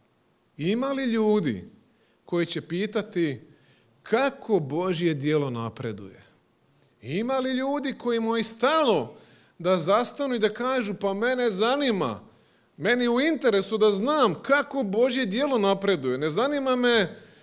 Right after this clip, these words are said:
koliko plaću imaš, kako ti je." I to je dobro za znat, ali njega najviše zanima tri stvari.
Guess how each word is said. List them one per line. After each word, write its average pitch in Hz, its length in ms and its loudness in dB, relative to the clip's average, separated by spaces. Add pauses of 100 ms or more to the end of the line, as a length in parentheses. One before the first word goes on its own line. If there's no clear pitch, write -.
(140)
koliko 247 300 -2
plaću 247 480 4
imaš, 214 340 0
kako 233 320 0
ti 185 140 -6
je." 156 100 0
I 143 80 -8
to 285 160 2
je 269 60 2
dobro 220 320 4
za 170 140 -2
znat, 156 360 -2
ali 147 260 2 (140)
njega 247 640 2
najviše 247 640 2
zanima 170 400 0
tri 233 260 -2
stvari. 151 480 0